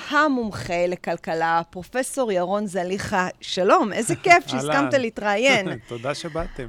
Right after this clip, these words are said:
Speaker 1: אנחנו הולכים לעשות פה שאלות שיגעו אליכם,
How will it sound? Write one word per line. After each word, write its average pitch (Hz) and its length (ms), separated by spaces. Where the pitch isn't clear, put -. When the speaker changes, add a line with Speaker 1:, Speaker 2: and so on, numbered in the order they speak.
Speaker 1:
אנחנו 208 300
הולכים 233 280
לעשות 302 420
פה 226 380
שאלות 226 760
שיגעו 214 1500
אליכם, 294 440